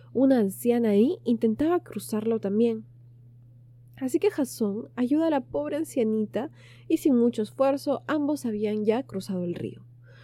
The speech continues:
Lo único que ocurrió fue que Jasón perdió una sandalia, así que iba a estar ahí con una chancleta nomás por, por la tierra. Ahora, esa viejita, ¿ustedes creen que era una simple viejita?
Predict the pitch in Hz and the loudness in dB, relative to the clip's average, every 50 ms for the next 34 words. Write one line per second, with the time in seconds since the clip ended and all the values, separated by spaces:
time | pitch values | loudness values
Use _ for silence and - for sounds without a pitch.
0 | - - - - 320 349 370 359 339 330 302 277 262 262 247 - - 247 247 294 | -20 -20 -6 0 4 4 4 4 4 2 0 0 0 0 0 0 0 -2 0 0
1 | 330 359 - - - - 247 226 233 - 226 233 226 233 233 - 208 190 - - | -2 -2 -2 -6 -2 2 2 2 4 4 2 2 2 2 -2 -6 -10 -6 -4 -2
2 | 240 254 277 - 240 196 180 190 190 196 202 208 196 208 175 170 170 156 - - | -2 -2 0 0 -2 0 2 2 2 2 0 -2 -4 -6 -6 -4 -4 -4 -6 -8
3 | - - - 214 - 220 - 233 233 226 226 220 - 226 214 196 196 220 220 214 | -10 -12 -12 -10 -10 -4 2 2 2 2 2 -2 -4 -2 -2 0 -2 -2 -4 -6
4 | - - - - - - - - - - - 196 202 220 240 247 240 233 208 196 | -8 -14 -20 -20 -20 -20 -20 -20 -20 -12 -6 -4 -2 0 0 0 -2 -4 -6 -2
5 | 196 196 208 202 190 180 175 165 160 165 196 - - 165 160 156 - - - 185 | 0 0 0 0 -2 -4 -4 -6 -6 -8 -10 -6 -8 -6 -6 -6 -8 -6 -6 -4
6 | 175 170 165 - - 151 - - - - - - - - - - - - - - | -4 -4 -6 -4 -6 -8 -8 -8 -14 -20 -20 -20 -20 -20 -20 -20 -20 -20 -20 -20
7 | - - - - - - - - - - - - - - - - - - - 285 | -20 -20 -20 -20 -20 -20 -20 -20 -20 -20 -20 -20 -20 -20 -20 -20 -12 0 4 6
8 | 262 226 196 202 - - - - - - - 311 - 381 359 277 262 - - 226 | 6 6 6 4 0 -8 -16 -20 -18 -6 -4 0 2 4 4 4 2 2 0 -4
9 | - - 196 - - - - - 214 - - 247 220 220 214 - - - - 220 | -2 -2 -8 -8 -10 -10 -8 -8 -8 -2 0 2 4 4 2 0 -4 -2 0 2
10 | 202 226 240 226 233 220 214 220 233 226 196 - - - 220 208 214 233 233 240 | 2 2 2 2 2 4 4 4 2 0 -2 -4 -2 0 2 4 4 4 6 6
11 | 240 247 247 240 - 277 269 - 330 392 | 6 6 6 4 2 -2 -4 -2 -2 -4